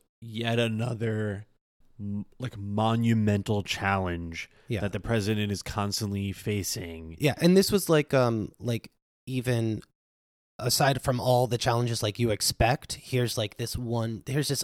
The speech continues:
Speaker 2: other weird challenge. Like, you've got Democrats who are, uh, you know, who are not working with their party for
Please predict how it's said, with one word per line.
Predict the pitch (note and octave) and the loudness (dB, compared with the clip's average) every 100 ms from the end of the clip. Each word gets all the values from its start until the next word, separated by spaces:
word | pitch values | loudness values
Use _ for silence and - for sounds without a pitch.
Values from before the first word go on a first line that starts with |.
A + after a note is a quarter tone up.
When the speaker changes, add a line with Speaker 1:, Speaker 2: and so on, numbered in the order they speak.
| - | 0
Speaker 2:
other | C#3+ C#3+ C3+ | 0 2 2
weird | G#2+ A2 A2 | 0 -2 -2
challenge. | G#2 A2 G#2 G2+ | 0 0 0 0
Like, | G#2 G2 - - - - _ _ _ _ | -2 -4 -8 -20 -20 -20 _ _ _ _
you've | A#2+ B2+ A#2 | -4 -2 0
got | C3 B2 A#2+ _ _ _ - | 4 4 2 _ _ _ -4
Democrats | B2+ C#3+ C#3+ - A#2+ A2 - | 2 4 4 4 4 4 2
who | B2+ | 0
are, | F#2+ | 0
uh, | A#2 A2+ | -2 -4
you | A2+ A2 | -4 -6
know, | G2+ F#2+ F#2+ | -6 -8 -8
who | A#2+ | -4
are | A2+ | -2
not | A2+ A2+ | 0 0
working | A#2 A2+ A#2 A2 | 0 0 0 0
with | G#2+ | 2
their | G#2+ - | 0 2
party | C3 C3 B2 A2+ G2+ F#2+ F#2+ _ _ _ _ _ _ | 6 6 6 2 0 -4 -8 _ _ _ _ _ _
for | - B2+ A2+ G#2+ | -2 2 2 0